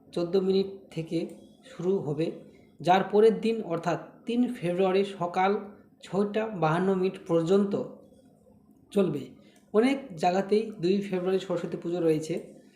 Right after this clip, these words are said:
আবার বহু জায়গায় তিন ফেব্রুয়ারি সরস্বতী পুজো। আরেকটি মত বলছে বসন্ত পঞ্চমী তিথি দুই ফেব্রুয়ারি বেলা বারোটা ঊনত্রিশ থেকে,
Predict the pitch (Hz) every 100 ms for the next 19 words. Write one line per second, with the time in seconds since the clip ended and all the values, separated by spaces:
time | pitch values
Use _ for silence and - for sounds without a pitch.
0 | _ _ 160 156 165 151 202 226 226 202
1 | 202 202 202 202 185 175 180 180 175 165
2 | 165 156 - 143 170 - - - - -
3 | - _ - 180 240 - 254 226 208 190
4 | 165 190 - 208 - - - 160 170 226
5 | 233 240 240 226 214 202 226 233 170 220
6 | 214 202 208 220 190 185 202 160 165 196
7 | 202 - 247 - - _ _ - 170 196
8 | 202 202 - - _ _ _ _ _ _
9 | - 208 202 - 185 180 208 208